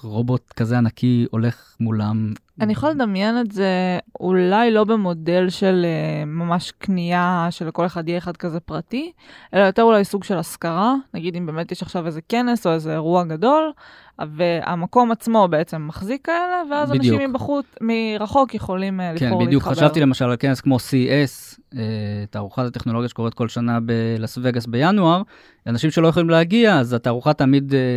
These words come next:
Speaker 1: לרשותם
Speaker 2: כן.
Speaker 1: את הרובוטים האלה, והם יוכלו ככה לסייר בין הדוכנים הרבים של התערוכה.
Speaker 2: ואולי אפילו אירועים או משהו כזה, אם אני לא יכולה להגיע לחתונה של קרוב משפחה בחו"ל, לצורך העניין, אבל בא לי להיות נוכחת שם באיזושהי צורה.
Speaker 1: כן,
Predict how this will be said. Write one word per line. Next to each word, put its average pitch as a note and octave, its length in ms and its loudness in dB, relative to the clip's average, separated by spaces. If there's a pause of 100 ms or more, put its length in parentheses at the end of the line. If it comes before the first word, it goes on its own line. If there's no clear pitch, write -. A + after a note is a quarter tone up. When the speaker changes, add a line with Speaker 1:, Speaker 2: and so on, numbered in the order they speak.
(140)
Speaker 1:
לרשותם A#2 320 -4
Speaker 2:
כן. C#3 220 4
Speaker 1:
את - 40 0
הרובוטים C3 560 2
האלה, A#2+ 200 2
והם B2+ 140 0
יוכלו C3 220 -2
ככה C#3 220 0
לסייר C3 520 -2 (380)
בין B2+ 120 0
הדוכנים B2+ 420 2
הרבים A#2+ 240 0
של A#2+ 120 -2
התערוכה. A2 460 -2 (100)
Speaker 2:
ואולי F#3+ 300 0
אפילו D4+ 440 -2
אירועים D4+ 400 0
או G3 80 0
משהו F#3 240 -6
כזה, E3 260 -4
אם D#3 200 -6
אני D#3 120 -6
לא D#3 60 -2
יכולה E3+ 220 -2
להגיע E3 360 -2
לחתונה E3 720 -4
של F3 120 -6
קרוב E3 280 -2
משפחה - 340 -6
בחו"ל, D#3+ 580 -4
לצורך - 320 -8
העניין, D3+ 300 -8
אבל D3+ 160 -8
בא D3+ 180 -4
לי D#3 140 -4
להיות D#3 180 -6
נוכחת E3 400 -10
שם D#3+ 140 -10
באיזושהי D3+ 360 -10
צורה. - 300 -14 (260)
Speaker 1:
כן, G#2+ 240 -4